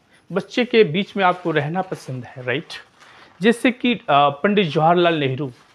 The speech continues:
ओके, वो बच्चों के प्रेमी थे, बच्चों के बीच आ जाते थे, तो वो कहलाएंगे पेडोफाइल। पेडोफाइल, pedo means children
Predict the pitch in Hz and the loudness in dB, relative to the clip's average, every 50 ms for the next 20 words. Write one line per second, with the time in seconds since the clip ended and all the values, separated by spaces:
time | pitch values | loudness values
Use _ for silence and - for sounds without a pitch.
0 | _ _ _ _ - - 117 - - 160 233 - _ _ _ _ - - _ - | _ _ _ _ -14 -14 -12 -10 -10 -10 -10 -12 _ _ _ _ -20 -16 _ -8
1 | 220 180 196 196 196 - - 262 247 - 233 - - 160 151 156 180 185 165 - | -2 0 0 0 0 -2 -4 -4 -2 -2 -4 -2 0 0 0 0 -2 -4 -6 -8
2 | - 131 123 131 - _ - 185 175 202 196 - - 254 247 - 240 208 160 175 | -10 -12 -12 -12 -14 _ -10 -4 -4 -4 -4 -2 -4 -6 -2 -2 -2 -2 -2 -2
3 | 208 247 240 - 185 156 135 127 139 113 110 - 123 110 - - - 147 147 - | -2 -2 0 0 0 0 2 0 0 -2 -2 -4 -6 -10 -10 -12 -18 -20 -20 -20
4 | _ _ - - - _ - 196 180 185 214 208 - 190 175 156 135 120 117 113 | _ _ -20 -20 -10 _ 2 2 4 4 4 4 4 2 2 2 0 0 -2 -2
5 | 117 143 180 214 208 - _ _ _ _ _ - 165 147 143 147 165 170 165 - | -4 -2 -2 -2 -4 -6 _ _ _ _ _ 2 2 2 2 0 -2 -4 -2 0
6 | 156 123 113 113 107 104 - - - - _ _ _ _ _ _ 175 160 160 160 | 0 0 0 -2 -6 -10 -14 -18 -20 -20 _ _ _ _ _ _ 2 2 2 2
7 | 185 180 180 - 160 147 131 120 117 123 - - - - - _ - - - 175 | 0 -2 -2 0 2 2 2 0 -2 -8 -14 -20 -20 -20 -20 _ -10 -2 2 2
8 | 165 175 202 214 214 214 233 226 - - - 185 180 185 185 208 226 247 | 2 2 2 0 0 0 -2 -4 -6 -4 -2 0 0 0 0 -2 -4 -4